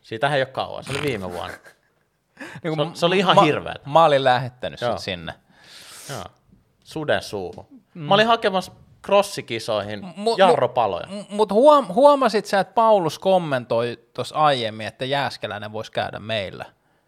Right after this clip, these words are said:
Speaker 2: Et se kutsui sut sinne
Speaker 1: Niin, niin.
Speaker 2: käymään.
Speaker 1: Kyllä mä voin tulla.
Speaker 2: Mm. Mut siis sä olit hakemassa jarrupaloja.
Speaker 1: Krossikisa.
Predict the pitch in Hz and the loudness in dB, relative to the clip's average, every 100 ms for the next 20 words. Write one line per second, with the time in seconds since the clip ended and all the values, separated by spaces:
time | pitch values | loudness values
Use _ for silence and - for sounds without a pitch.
0 | _ _ _ _ _ _ _ _ _ _ | _ _ _ _ _ _ _ _ _ _
1 | _ - _ _ _ 139 - - 160 - | _ -20 _ _ _ -18 -12 -8 -8 -10
2 | 120 71 - 85 85 82 - - 139 139 | -18 -18 -16 -16 -16 -20 -20 -14 -10 -8
3 | 127 - 135 107 87 80 - - 185 190 | -10 -10 -8 -8 -8 -12 -16 -14 -10 -8
4 | 202 156 92 - _ - 147 135 - _ | -6 -6 -10 -12 _ -12 -10 -12 -16 _
5 | _ _ - 147 160 - 196 180 185 180 | _ _ -16 -8 -2 4 4 4 2 2
6 | 170 160 196 180 151 120 131 127 110 101 | 0 -2 2 2 2 0 2 2 2 -2
7 | - _ _ _ - _ _ _ _ - | -6 _ _ _ -20 _ _ _ _ -2
8 | 170 151 - 101 98 98 87 | 0 0 -4 -6 -4 -4 -6